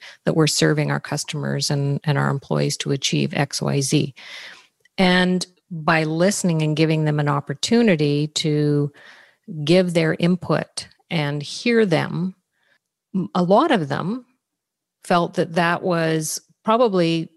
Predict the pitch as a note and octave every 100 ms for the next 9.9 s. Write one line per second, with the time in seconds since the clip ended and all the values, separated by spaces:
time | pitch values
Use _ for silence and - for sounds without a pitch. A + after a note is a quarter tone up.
0 | _ F3 E3+ F3+ F3 E3 D#3+ D#3+ D#3+ D#3+
1 | D#3+ _ E3 F#3 F#3 E3 D#3 D#3 D3+ D#3
2 | D3+ D3 - G3+ G#3+ E3 C#3+ C#3+ D3 F3+
3 | - E3 D#3 D#3 - D#3 D3+ - D#3+ D#3
4 | D#3 D3 D3+ D3 D3 D3 D3 - _ _
5 | _ _ _ D#3+ D3+ D#3 A3+ G#3 D#3+ -
6 | - E3+ E3+ F#3 F3+ F#3+ G#3 E3+ C#3+ C#3+
7 | D3+ F3 E3+ E3+ F#3 F3 F3 D#3 - D#3+
8 | D3+ D3+ - D#3+ F3 - - D#3 D#3 D#3
9 | D3+ D3 - D#3+ D#3+ D#3 D3 D3